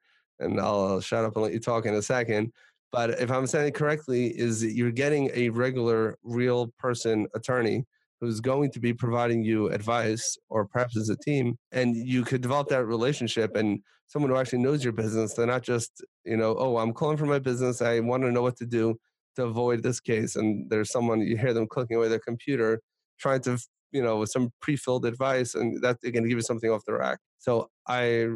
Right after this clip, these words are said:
really love exactly what you've created. Am I understanding the business experience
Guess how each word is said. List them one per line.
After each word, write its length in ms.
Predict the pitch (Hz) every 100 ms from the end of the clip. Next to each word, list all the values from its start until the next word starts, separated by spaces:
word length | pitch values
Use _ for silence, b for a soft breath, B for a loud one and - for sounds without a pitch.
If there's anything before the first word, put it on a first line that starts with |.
| - -
really 260 | 151 139
love 520 | 110 110 120 113 110 -
exactly 680 | 113 110 117 113 110 117 110
what 180 | 123 123
you've 200 | 120 117
created. 520 | - 123 117 101 - -
Am 160 | 135
I 160 | 156 156
understanding 800 | 139 123 - 135 143 147 139 127 -
the 400 | 117 113 113 107
business 480 | 135 131 127 120
experience 640 | 120 - 123 117 113 117 -